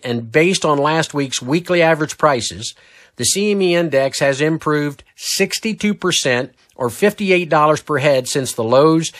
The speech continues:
in the last week of June. And the cutout has improved by forty percent or just over fifty dollars per head in the same time frame. The price relationships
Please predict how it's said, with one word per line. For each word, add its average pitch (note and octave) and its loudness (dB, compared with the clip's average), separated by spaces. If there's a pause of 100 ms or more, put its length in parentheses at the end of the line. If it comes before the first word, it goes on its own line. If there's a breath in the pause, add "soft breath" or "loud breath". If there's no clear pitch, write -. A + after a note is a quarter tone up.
(140 loud breath)
in A#2 -4
the A2+ 0
last C3 0
week C3 -4
of A2 -6
June. G#2 -4 (560 soft breath)
And B2+ -2
the F#3+ 0
cutout D3 -2 (160 soft breath)
has C#3+ 0
improved D3+ 2
by C3+ 2
forty G3+ 2
percent A#2+ -4
or C3 -6
just D3 0
over C#3 0
fifty F3 -2
dollars A#2+ 0
per B2 -4
head B2 2
in C3+ -4
the B2 0
same A#2 0
time A#2+ -2
frame. F2 -12 (960 soft breath)
The C3+ 4
price G#3+ 0
relationships E3+ 0